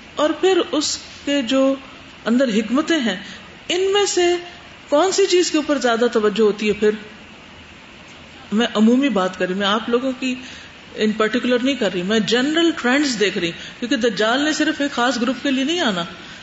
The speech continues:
اس نے آنا ہے تو زمین کا کوئی حصہ بچے گا نہیں۔ بچے گا نہیں سے مراد مکہ مدینہ کے سوا۔ تو یہ ایک ٹیسٹ ہے نا، فتنہ کس کو کہتے ہیں؟ آزمائش کو۔ آزمائش کس لیے آتی ہے؟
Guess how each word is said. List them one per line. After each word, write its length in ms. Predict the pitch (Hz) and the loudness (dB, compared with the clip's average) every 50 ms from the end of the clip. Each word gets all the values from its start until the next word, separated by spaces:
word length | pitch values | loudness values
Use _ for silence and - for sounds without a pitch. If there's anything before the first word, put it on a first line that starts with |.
| - - - - | -20 -20 -12 -6
اس 240 | 247 240 254 - - | -2 -2 -2 0 0
نے 220 | 254 302 247 285 285 - - - - - - - - - - - | 0 0 0 0 -2 -4 -8 -16 -20 -20 -20 -20 -20 -20 -10 -6
آنا 280 | 220 214 233 240 277 311 | -2 0 2 2 4 4
ہے 160 | 311 311 320 320 320 | 4 2 2 0 -2
تو 80 | 285 | -2
زمین 360 | 220 214 233 233 240 269 294 | 0 0 2 2 2 2 2
کا 100 | 262 294 | 2 0
کوئی 320 | 277 277 269 269 269 254 226 | 0 0 2 2 2 2 0
حصہ 180 | 220 - 262 262 262 240 196 | -2 0 0 0 0 0 0
بچے 280 | 214 214 - 277 277 | 0 0 2 2 2
گا 80 | 285 269 | 2 0
نہیں۔ 240 | 233 220 196 175 208 - - - - - - - - 180 175 170 | 0 -2 -2 -4 -6 -10 -14 -20 -20 -20 -20 -16 -14 -10 -6 -4
بچے 240 | 208 208 208 247 220 | -2 0 0 0 2
گا 80 | 247 | 2
نہیں 140 | 240 240 240 | 2 2 2
سے 120 | 233 226 | 0 0
مراد 240 | 202 202 202 208 208 196 | 0 2 2 2 2 0
مکہ 220 | 196 196 196 220 220 | -2 -2 -2 -2 -2
مدینہ 360 | 208 208 180 190 190 185 196 202 202 196 - - - - - | -2 -2 -2 -2 -2 -2 -2 -4 -6 -10 -16 -18 -12 -8 -6
کے 80 | 208 | -4
سوا۔ 260 | 185 - 190 196 220 302 294 - - - - - - - - - - - - - - - - - - - - - - | -2 -2 0 0 -2 -2 -4 -10 -18 -18 -20 -20 -20 -20 -20 -20 -20 -20 -20 -20 -20 -20 -20 -20 -20 -20 -20 -14 -6
تو 100 | - 294 | -2 -2
یہ 160 | 277 254 294 359 | 0 2 2 2
ایک 120 | 370 349 - | 2 2 0
ٹیسٹ 340 | - 349 392 370 - - - | 0 0 0 0 0 -2 -2
ہے 60 | 190 180 | 0 0
نا، 100 | 254 339 - | -2 -2 -2
فتنہ 280 | - 330 - 349 359 381 359 | -2 -2 0 0 0 2 2
کس 160 | 381 370 - - | 2 2 2 2
کو 100 | 381 349 | 0 2
کہتے 340 | - 262 190 - 196 165 | 2 0 0 0 -2 -4
ہیں؟ 80 | 175 156 - - - - - - - - - - - - - - | -4 -6 -10 -16 -18 -20 -20 -20 -20 -20 -20 -20 -20 -16 -6 -2
آزمائش 500 | - 262 285 285 311 339 370 392 370 - | 0 0 0 2 2 2 2 2 2 0
کو۔ 160 | - 240 196 180 - 190 - - - - - | 0 -2 -2 -4 -6 -12 -16 -16 -16 -8 -2
آزمائش 520 | - 277 277 269 262 294 311 359 349 - - | 0 0 2 2 2 2 2 2 2 2 2
کس 240 | - 359 339 - | 0 0 2 4
لیے 120 | 349 381 381 | 4 4 4
آتی 360 | 349 311 311 - 254 214 190 | 4 2 0 0 0 0 0
ہے؟ 60 | 156 | 0